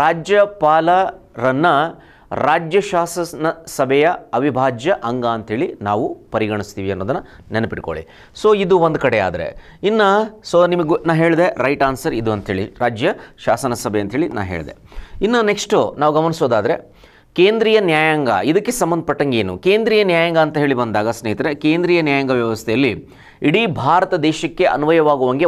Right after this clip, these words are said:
ಒಂದೇ ಒಂದು ಸುಪ್ರೀಂ ಕೋರ್ಟ್ ಇರತಕ್ಕಂಥದ್ದು. ಅದರ ಅಡಿಯಲ್ಲಿ ಇಪ್ಪತ್ತೈದು ಹೈಕೋರ್ಟ್ಗಳನ್ನು ನಾವು ನೋಡ್ತೀವಿ ಅಂಥೇಳಿ, ಇಪ್ಪತ್ತೈದು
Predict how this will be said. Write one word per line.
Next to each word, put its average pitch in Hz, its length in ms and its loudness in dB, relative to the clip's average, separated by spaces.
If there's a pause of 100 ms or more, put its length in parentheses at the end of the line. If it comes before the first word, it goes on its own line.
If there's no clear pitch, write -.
ಒಂದೇ 135 260 2
ಒಂದು 127 220 0
ಸುಪ್ರೀಂ 143 340 -2
ಕೋರ್ಟ್ 127 180 0
ಇರತಕ್ಕಂಥದ್ದು. 117 540 -2 (640)
ಅದರ 233 180 4 (140)
ಅಡಿಯಲ್ಲಿ 156 400 2 (420)
ಇಪ್ಪತ್ತೈದು 170 680 2
ಹೈಕೋರ್ಟ್ಗಳನ್ನು 143 680 0
ನಾವು 123 160 -2
ನೋಡ್ತೀವಿ 104 380 -4
ಅಂಥೇಳಿ, 90 360 -6 (400)
ಇಪ್ಪತ್ತೈದು 170 440 2